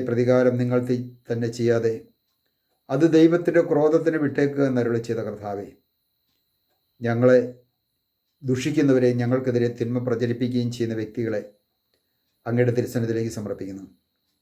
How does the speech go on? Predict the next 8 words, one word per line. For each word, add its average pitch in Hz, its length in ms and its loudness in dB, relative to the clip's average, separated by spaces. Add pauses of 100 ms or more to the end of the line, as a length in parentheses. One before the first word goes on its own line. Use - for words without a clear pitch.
(600)
അവർക്കെതിരെ 151 560 4
പ്രതികാരം 127 460 0 (100)
ചെയ്യാതെ 104 320 -6 (1600)
അവർക്ക് 123 380 2 (240)
നന്മ 135 260 0 (120)
ചെയ്യുവാനായിട്ടുള്ള 117 580 -2
കൃപയും 120 340 0
അനുഗ്രഹവും 104 460 -8